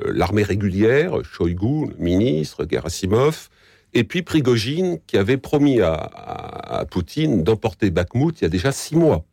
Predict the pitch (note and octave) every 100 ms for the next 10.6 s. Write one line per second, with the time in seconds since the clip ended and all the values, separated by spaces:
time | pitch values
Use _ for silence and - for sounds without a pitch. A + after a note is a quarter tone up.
0 | _ _ _ - D#2+ D#2+ F2 B2+ B2 G#2
1 | G#2 F2+ E2 - F#2+ F#2 E2 D#2 E2 E2
2 | G#2 - G#2+ A2 G#2+ D#2 D2 - F2 E2
3 | A#2+ D3+ E3+ _ _ F2 F#2 - F2 -
4 | F#2 G2 G2 G#2 C3 F#3 _ _ _ -
5 | G#2+ G#2 F#2+ G2 D#3 A#2+ A2 F#2+ G2 F2
6 | - F#2+ B2+ E3 - _ - G2 A2 G#2+
7 | F#2 E2+ - D#2 - _ _ - B2 -
8 | C3+ C3 C3 A2 G#2+ G2+ G2 C3 E3 G3
9 | - A2+ - F3+ A#2+ G#2+ D3+ C3 A#2 A2+
10 | A2 - G#2+ - B2